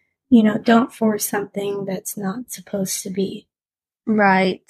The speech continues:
Speaker 1: So.
Speaker 2: Yeah. I love that. Man, that is just really awesome how God has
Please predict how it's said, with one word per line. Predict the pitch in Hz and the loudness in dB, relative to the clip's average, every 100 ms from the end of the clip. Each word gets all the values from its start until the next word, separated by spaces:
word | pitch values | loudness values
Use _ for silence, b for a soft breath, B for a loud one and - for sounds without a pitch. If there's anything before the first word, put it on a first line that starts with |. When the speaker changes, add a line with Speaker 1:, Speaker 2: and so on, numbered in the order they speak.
| - - | -20 -16
Speaker 1:
So. | 196 180 180 _ - | -16 -14 -18 _ -6
Speaker 2:
Yeah. | 214 233 247 190 - - _ _ _ _ - | 0 2 2 2 -4 -10 _ _ _ _ -4
I | |
love | 220 214 214 202 | 2 4 4 4
that. | 185 175 196 - _ _ _ 226 | 0 0 -2 -8 _ _ _ 2
Man, | 226 214 | 4 6
that | 220 285 | 6 4
is | 349 - | 2 0
just | - 240 - | 0 0 -2
really | 202 202 220 220 | -2 2 4 4
awesome | - 202 196 - 202 190 | 4 4 2 -2 -4 -2
how | 185 208 208 | -4 -2 -2
God | 202 202 208 | 2 2 2
has | 226 214 | -2 -6